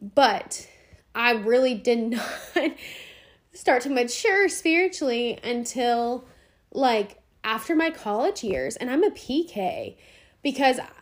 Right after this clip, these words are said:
I was just always too busy and always so focused on doing this and doing that. And like I said, I really didn't resonate on scripture or take time to understand what God was doing in my life. I'd be thankful to him, but what was he doing?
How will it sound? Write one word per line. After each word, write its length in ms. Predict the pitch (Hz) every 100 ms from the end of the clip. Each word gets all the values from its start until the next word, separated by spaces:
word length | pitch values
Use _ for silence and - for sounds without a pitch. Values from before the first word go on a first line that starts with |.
| - _ _ _ _
I 680 | 262 269 269 269 269 254 -
was 200 | 233 285
just 120 | - 392
always 220 | 370 392
too 140 | 403
busy 360 | 392 440 311 220
and 140 | 202 247
always 260 | 269 294
so 140 | 320 302
focused 420 | 277 285 320 320
on 140 | 277
doing 240 | 262 277 302
this 320 | 330 233 -
and 100 | 226
doing 300 | 240 285 285
that. 340 | 294 277 196 -
And 200 | 214 214 - - _
like 140 | 233
I 80 | 277
said, 240 | 277 339
I 80 | 254
really 340 | 214 220 254 285
didn't 260 | 285 -
resonate 500 | 226 269 339 269 233
on 160 | 196 220
scripture 720 | - 262 415 - 226 208 190
or 380 | 226 233 226 -
take 280 | - 262 254
time 300 | 202 247 277
to 60 | 254
understand 840 | 226 226 226 196 214 269 214 190
what 280 | 196 285 -
God 240 | 185 180
was 140 | - 202
doing 200 | 202 202
in 60 |
my 140 | 208 190
life. 220 | 185 190
I'd 140 | - 214
be 100 | 226
thankful 460 | 185 247 330 330
to 60 | 226
him, 280 | 190 214 220 - - _
but 120 | 226
what 280 | 190 202 -
was 160 | 359 349
he 140 | 277
doing? 600 | 196 214 285 - - 226